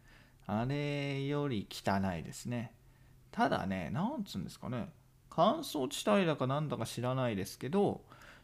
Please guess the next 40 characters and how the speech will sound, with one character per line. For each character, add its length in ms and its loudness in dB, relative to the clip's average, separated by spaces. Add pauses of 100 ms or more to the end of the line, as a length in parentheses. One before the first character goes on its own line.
(120)
匂 440 6
い 120 8
は 160 4
ね、 260 2
そ 280 0
ん 160 4
な 100 4
に 100 6
し 220 0
な 140 4
い 60 2
ん 100 -2
で 100 -6
す 140 -10
よ 100 -4
ね。 240 0 (540)
は 180 2
い。 80 -6 (760)
日 80 6
本 200 6
の 260 2
な 120 2
ん 20 -6
か 120 0
公 220 4
園 60 4
の 80 0
ト 140 2
イ 40 2
レ 60 0
っ 40 -2
て 100 -8
ど 120 2
う 40 0
し 60 -4
て 80 -2
も 80 -2
ね、 160 -2 (160)
あ 120 0
の、 400 -2